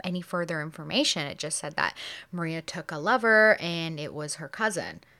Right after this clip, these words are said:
That's all we know, but perhaps Joseph knew that, and it could have had something to do with his incestuous,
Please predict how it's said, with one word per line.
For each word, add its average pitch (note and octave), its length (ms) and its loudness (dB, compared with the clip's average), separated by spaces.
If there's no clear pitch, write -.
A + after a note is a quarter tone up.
That's - 400 -6
all C3 220 -8
we D3 180 -10
know, D#3 540 2
but D3+ 180 -2
perhaps - 480 0
Joseph F#3 600 2
knew F#2+ 160 -10
that, F2+ 240 -4
and F3+ 120 0
it F3 220 0
could G#3 520 4
have F#3+ 200 -2
had F3 220 0
something F#3 500 -2
to F#3 140 -4
do D#3+ 180 0
with D#3+ 200 -2
his D#3 200 -2
incestuous, D#3 1120 0